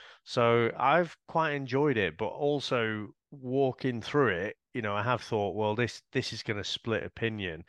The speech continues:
And I also feel like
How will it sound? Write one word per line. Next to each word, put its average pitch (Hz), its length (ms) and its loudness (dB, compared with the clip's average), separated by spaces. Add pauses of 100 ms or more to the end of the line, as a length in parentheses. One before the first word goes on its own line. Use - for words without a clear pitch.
(560)
And 143 100 2
I 175 80 4
also 190 380 4
feel 151 500 0
like 85 500 -2